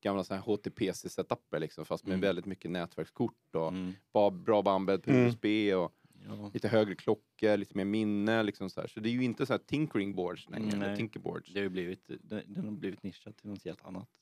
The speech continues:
Speaker 1: Ja.
Speaker 2: egentligen.
Speaker 1: Ja, men de flesta Raspberry Pi som används idag är det ju ingen som har kopplat någonting till pinnarna.
Speaker 2: Nej, nej, absolut inte.
Speaker 1: <laughs> Utan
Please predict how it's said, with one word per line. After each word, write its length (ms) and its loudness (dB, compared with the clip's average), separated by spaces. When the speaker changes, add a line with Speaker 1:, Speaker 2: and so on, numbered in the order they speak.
Speaker 1:
Ja. 120 -6
Speaker 2:
egentligen. 240 0
Speaker 1:
Ja, 80 2
men 160 4
de 100 0
flesta 680 -4
Raspberry 340 0
Pi 280 -2
som 180 -6
används 340 -4
idag 300 -4
är 100 2
det 60 0
ju 60 0
ingen 240 -2
som 60 -8
har 60 0
kopplat 240 -6
någonting 340 -6
till 120 -20
pinnarna. 440 -6
Speaker 2:
Nej, 200 -2
nej, 160 -6
absolut 340 -10
inte. 240 -12
Speaker 1:
<laughs> 100 -20
Utan 380 0